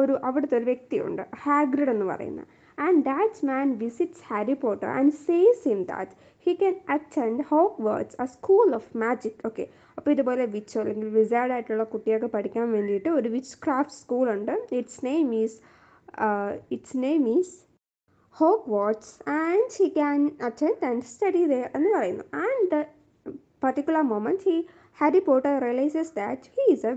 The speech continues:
witch. ഉം. എന്നിട്ട് ഹാഗ്രിഡ് പറയുന്നുണ്ട്. അപ്പം, ആ, Harry was dubious that how he becomes a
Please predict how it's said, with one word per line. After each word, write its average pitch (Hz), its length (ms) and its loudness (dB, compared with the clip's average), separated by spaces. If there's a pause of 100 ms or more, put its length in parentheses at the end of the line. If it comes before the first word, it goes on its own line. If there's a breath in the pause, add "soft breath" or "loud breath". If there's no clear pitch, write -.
witch. - 220 -12 (280)
ഉം. 311 120 0 (760 soft breath)
എന്നിട്ട് 339 500 4 (160)
ഹാഗ്രിഡ് 285 420 0
പറയുന്നുണ്ട്. 226 440 2
അപ്പം, 453 160 0 (100)
ആ, - 300 -6
Harry 381 320 2
was 381 160 2 (240)
dubious 415 400 4 (100)
that 294 220 -2 (480 soft breath)
how 523 200 2 (440)
he 311 100 2 (120)
becomes 247 380 -2 (240)
a 220 40 0